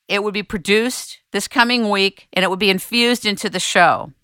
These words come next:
You would also get a banner ad just under the segment at it's rainmaking time dot com, as well as a banner ad on the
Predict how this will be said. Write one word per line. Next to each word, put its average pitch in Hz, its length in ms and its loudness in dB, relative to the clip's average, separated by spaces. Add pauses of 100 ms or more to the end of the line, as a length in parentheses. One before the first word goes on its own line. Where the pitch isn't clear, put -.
(100)
You 180 140 -4
would 202 80 2
also 226 260 4
get 202 160 0
a 180 60 0
banner 226 420 2
ad 190 240 4
just 220 300 -4
under 277 320 2
the 196 160 -8
segment 190 580 -2
at 175 220 -4
it's 185 140 -10
rainmaking 202 440 0
time 196 220 2
dot 170 220 0
com, 247 400 2 (400)
as 175 160 -6
well 202 120 2
as 190 120 -2
a 190 40 -6
banner 185 380 2
ad 175 300 4
on 165 200 2
the 156 280 -6